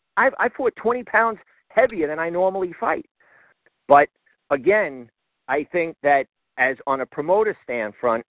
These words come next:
uh, somebody who used to manage, uh, pro fighters, you know, coach guys, been in a promotion game for a long time, a regulator, I think both of you have an ex-,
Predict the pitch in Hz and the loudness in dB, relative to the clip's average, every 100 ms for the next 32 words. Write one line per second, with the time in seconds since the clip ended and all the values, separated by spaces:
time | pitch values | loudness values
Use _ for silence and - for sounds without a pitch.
0 | _ 104 92 92 156 156 123 147 143 - | _ -2 -2 0 -2 0 -4 -4 -4 -2
1 | 120 120 135 139 - - _ - 90 87 | 4 4 4 0 -10 -20 _ -8 -4 -4
2 | _ _ - 143 - 131 127 139 156 - | _ _ 2 2 4 0 0 -2 -6 -8
3 | - _ _ _ _ _ _ 120 107 98 | -18 _ _ _ _ _ _ -8 -8 -8
4 | - 147 151 - 147 135 139 143 147 _ | 2 2 2 -2 0 2 2 -2 -10 _
5 | _ _ _ _ _ _ _ - 160 170 | _ _ _ _ _ _ _ -2 0 0
6 | 151 - 139 143 - 135 131 143 - 143 | -4 -6 -2 -2 -4 -10 -8 -8 -4 -2
7 | 139 143 131 147 143 143 139 _ _ _ | 0 -2 -2 -2 -2 -2 -8 _ _ _
8 | _ _ _ - 82 92 127 131 143 143 | _ _ _ -12 -2 2 2 2 0 0
9 | 139 139 _ _ _ _ _ - 107 - | 0 -4 _ _ _ _ _ -10 -6 -4
10 | 127 98 139 147 139 - 139 123 101 - | -2 4 2 2 -8 0 0 0 -8 -16
11 | - | -20